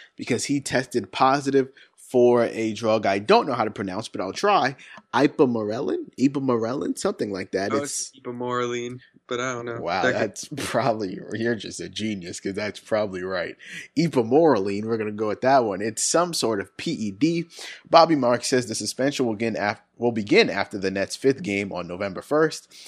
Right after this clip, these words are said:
Speaker 1: after which the Nets can add a sixteenth player for the next twenty-five games ending December fifteenth. And at that point, the Nets will have to waive a player to get back to fifteen.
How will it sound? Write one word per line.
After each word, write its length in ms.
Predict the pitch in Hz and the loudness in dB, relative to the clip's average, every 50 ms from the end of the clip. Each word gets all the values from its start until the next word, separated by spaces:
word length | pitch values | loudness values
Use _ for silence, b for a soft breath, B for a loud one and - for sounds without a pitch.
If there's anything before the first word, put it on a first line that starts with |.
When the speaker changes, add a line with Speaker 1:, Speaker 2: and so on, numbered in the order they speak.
| B B B | B B B
Speaker 1:
after 320 | - 113 113 - - 120 | 2 2 2 2 0 0
which 260 | 110 110 107 - - | 0 0 0 -2 -4
the 120 | - 98 95 | -6 -4 -2
Nets 220 | 101 98 95 - | -2 -2 -2 -4
can 180 | - - 107 - | -6 -8 -8 -4
add 220 | - 95 98 98 | -2 0 0 0
a 80 | 95 92 | 0 -2
sixteenth 580 | 92 - - 151 147 - - - 139 127 - _ | -4 -2 -2 -2 -2 -4 -6 -6 -6 -6 -6 _
player 280 | - 123 110 107 107 | -2 0 0 0 0
for 100 | - - | -2 -4
the 80 | 98 95 | -6 -2
next 240 | 95 117 127 - - | 0 -2 -2 -2 -4
twenty-five 460 | - 120 113 113 110 110 110 110 107 | -6 -4 -4 -2 0 0 0 0 0
games 320 | 107 110 113 110 104 - - | -4 -4 -4 -6 -8 -8 -8
ending 320 | 104 107 101 101 98 95 | -6 -6 -4 -4 -6 -6
December 380 | 98 104 - - 107 101 98 - | -8 -6 -6 -4 -4 -4 -6 -8
fifteenth. 560 | - 78 - _ - - 196 196 185 185 - B B B B B | -8 -14 -12 _ -6 -4 -4 -4 -4 -6 -12 B B B B B
And 160 | - 127 127 | -4 -2 -2
at 160 | 117 110 - | -2 -2 2
that 240 | - 165 180 - - | 4 4 4 4 2
point, 240 | - 170 165 147 120 | -2 -2 -2 0 0
the 80 | 127 107 | -2 0
Nets 240 | 113 113 110 - | 0 0 0 0
will 80 | 113 117 | -2 -2
have 180 | 117 107 - _ | -2 -2 -2 _
to 140 | - - 101 | -8 -8 -8
waive 300 | 90 95 123 131 151 151 | -2 0 0 2 2 0
a 60 | 147 | -2
player 260 | - - 147 135 139 | 0 0 2 2 2
to 60 | 127 | 2
get 160 | 113 107 101 95 | 0 -2 0 0
back 160 | 104 101 - | -2 -2 -4
to 80 | - | -8
fifteen. 500 | - - 95 - _ - 143 151 147 147 | -8 -8 -10 -6 _ 0 2 2 2 0